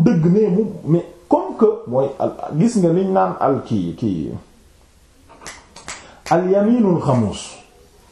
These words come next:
ah, bi nga xam ne vraiment day naq borom biir safara, loolu la ñuy def. Dañuy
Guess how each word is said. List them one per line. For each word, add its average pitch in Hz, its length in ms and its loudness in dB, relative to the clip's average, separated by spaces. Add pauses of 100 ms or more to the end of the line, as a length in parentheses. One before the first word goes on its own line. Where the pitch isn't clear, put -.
(220)
ah, 190 360 0 (480)
bi 180 120 6
nga 285 120 2
xam 233 220 0
ne 180 60 4
vraiment 214 420 0
day 196 200 2
naq - 380 -2
borom 214 300 2
biir 202 140 0
safara, 202 340 0
loolu 156 200 0
la 131 80 0
ñuy 110 120 0
def. - 200 -8
Dañuy 269 380 4